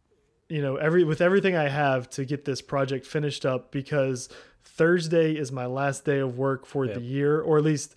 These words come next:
Speaker 2: Yeah.
Speaker 1: supposedly. Uh,
Speaker 2: <laughs>
Speaker 1: we'll see where that project is when I
Speaker 2: Yeah, with a,
Speaker 1: leave.
Speaker 2: with a January first deadline, that, we'll see about that. Yeah.
Speaker 1: Yeah. So this is the other thing. Uh, we go through U A, user acceptance,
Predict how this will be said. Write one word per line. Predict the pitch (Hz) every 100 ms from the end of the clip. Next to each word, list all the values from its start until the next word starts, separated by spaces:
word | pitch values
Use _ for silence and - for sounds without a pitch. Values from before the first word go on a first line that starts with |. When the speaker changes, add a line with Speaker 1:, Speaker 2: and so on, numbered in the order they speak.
| - - - -
Speaker 2:
Yeah. | 107 90
Speaker 1:
supposedly. | - - 151 - 143 139 135 135 131 131 - - - _ -
Uh, | 147 139 143 143 - - -
Speaker 2:
<laughs> | 147 185 170 - - -
Speaker 1:
we'll | 151 147
see | - 170
where | 160 160
that | 160 147
project | 170 151 147 147 139 -
is | 151 147 139 131
when | 139 135
I |
Speaker 2:
Yeah, | 107
with | 107 123
a, |
Speaker 1:
leave. | 131 131
Speaker 2:
with | 135 131
a | 120 113 - _
January | - 127 120 117
first | 107 110 -
deadline, | 110 98 95 92 95
that, | 98 107
we'll | 98
see | - 110
about | 92 87 85
that. | 90 85 90 98
Yeah. | 90 87
Speaker 1:
Yeah. | 160 160
So | 185 208 196
this | 180 240
is | 208
the | 185
other | 202 156
thing. | 135 113 117 -
Uh, | 147 135 120 117 _ _ - -
we | 156 180
go | 175 185
through | 185 180 170 160 151 143 135
U | 127 147 170 135
A, | 123
user | 143 143 139 151
acceptance, | 156 135 117 131 147 - -